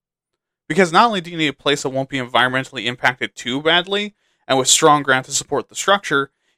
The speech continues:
you also need to find a river moving at such high pressures to turn the turbine,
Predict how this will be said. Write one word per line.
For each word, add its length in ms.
you 60
also 180
need 180
to 80
find 240
a 120
river 400
moving 380
at 100
such 240
high 320
pressures 520
to 100
turn 340
the 60
turbine, 560